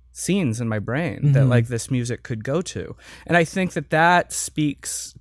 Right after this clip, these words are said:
Speaker 1: to the cinematic side of who you are. I think that
Speaker 2: Yeah.
Speaker 1: even, um, if you don't intend to, subconsciously, there's still a story.
Speaker 2: It's, it, it,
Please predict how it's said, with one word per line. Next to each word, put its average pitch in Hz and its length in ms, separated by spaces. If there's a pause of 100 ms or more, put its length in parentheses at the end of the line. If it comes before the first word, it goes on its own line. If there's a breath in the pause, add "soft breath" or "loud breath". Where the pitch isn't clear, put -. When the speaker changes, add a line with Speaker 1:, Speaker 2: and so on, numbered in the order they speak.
(140)
Speaker 1:
to 131 500
the 131 100
cinematic 123 460
side 107 260
of 101 100
who 107 100
you 95 220
are. 55 280 (480 soft breath)
I 147 80
think 151 280
that 123 60
Speaker 2:
Yeah. 101 200
Speaker 1:
even, 160 720
um, 123 680 (500)
if 151 240
you 135 320
don't 123 320
intend 160 400
to, 110 500
subconsciously, 131 680
there's 104 200
still 110 200
a 104 80
story. - 840
Speaker 2:
It's, 139 280 (180)
it, 117 200
it, 104 260